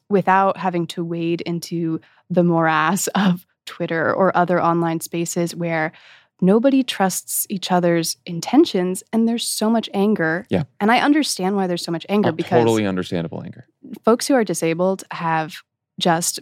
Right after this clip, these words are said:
Speaker 1: had the short end of the stick on pretty much everything for a really freaking long time, especially folks of color. They're not believed. They don't have platforms.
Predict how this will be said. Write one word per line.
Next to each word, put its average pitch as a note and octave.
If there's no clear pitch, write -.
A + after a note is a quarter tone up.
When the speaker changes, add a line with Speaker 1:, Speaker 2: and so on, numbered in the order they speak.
Speaker 1:
had F3
the E3+
short F3
end F#3
of F3+
the F3
stick -
on E3
pretty G#3+
much A3
everything F3+
for D3
a C#3+
really F#3+
freaking F#3
long F3
time, E3+
especially G#3
folks F3
of E3
color. D3+
They're A3
not F3
believed. F3+
They E3+
don't D#3+
have E3
platforms. D#3